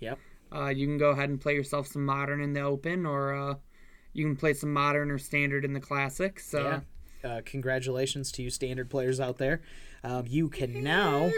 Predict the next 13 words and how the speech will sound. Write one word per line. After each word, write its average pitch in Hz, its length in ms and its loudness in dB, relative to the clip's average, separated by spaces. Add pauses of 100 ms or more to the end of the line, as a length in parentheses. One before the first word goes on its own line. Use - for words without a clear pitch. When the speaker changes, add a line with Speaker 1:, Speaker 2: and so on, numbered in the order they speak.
Speaker 2:
<laughs> - 140 -16
Speaker 1:
yep. 156 240 4 (180)
<laughs> - 180 -18 (560)
Bow, 254 140 6
bow, 254 180 2
bow, 254 160 2
bow. 220 560 2
Speaker 2:
No, 220 80 6
I 285 300 8
don't, 302 200 0
I 311 80 6
don't 415 120 4 (480)
know. 247 60 -4